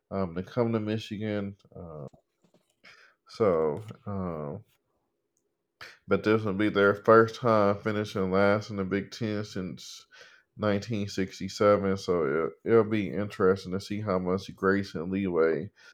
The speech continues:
um, he'll, he'll have at Michigan.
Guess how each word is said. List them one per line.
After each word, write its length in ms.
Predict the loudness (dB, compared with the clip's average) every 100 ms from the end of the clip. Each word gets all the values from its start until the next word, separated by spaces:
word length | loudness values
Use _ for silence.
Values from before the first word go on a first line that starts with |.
| _ _
um, 420 | -2 0 0 -4 -8 _ _ _ _ _ -20 -20 _ -4
he'll, 420 | 2 2 2 -2 -4
he'll 220 | 0 0
have 440 | 2 4 6 4 4
at 240 | 4 2
Michigan. 680 | -2 -8 -10 -14 -12 -12 -14